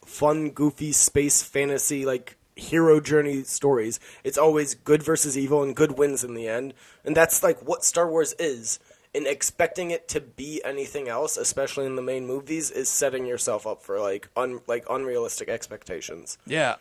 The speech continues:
Speaker 1: It's always gonna be the good guys are gonna win and turn someone from the bad
Speaker 2: But
Speaker 1: side.
Speaker 2: yeah, the good guys
Speaker 1: And
Speaker 2: don't
Speaker 1: love
Speaker 2: always
Speaker 1: triumphs
Speaker 2: win,
Speaker 1: over
Speaker 2: and
Speaker 1: evil.
Speaker 2: now they're, they're eight, they're eight for eight. It's time for a loss.
Speaker 1: That's not what this is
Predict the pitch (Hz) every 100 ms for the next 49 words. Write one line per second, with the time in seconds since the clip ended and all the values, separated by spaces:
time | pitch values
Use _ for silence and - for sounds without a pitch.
0 | _ 151 - 156 170 151 160 156 160 151
1 | 151 - 160 156 156 151 143 135 143 143
2 | 135 131 - 165 156 151 156 147 147 147
3 | 143 135 135 131 139 135 151 151 127 131
4 | 135 135 127 139 127 151 170 151 147 170
5 | 156 143 131 123 127 131 131 127 123 127
6 | 123 120 120 131 - _ 135 117 147 170
7 | 135 135 165 139 - - - - 117 120
8 | 139 135 123 131 151 - - _ _ _
9 | _ _ _ - _ - _ _ _ _
10 | _ 120 - - - - 139 151 156 156
11 | 160 151 139 151 - 143 135 120 -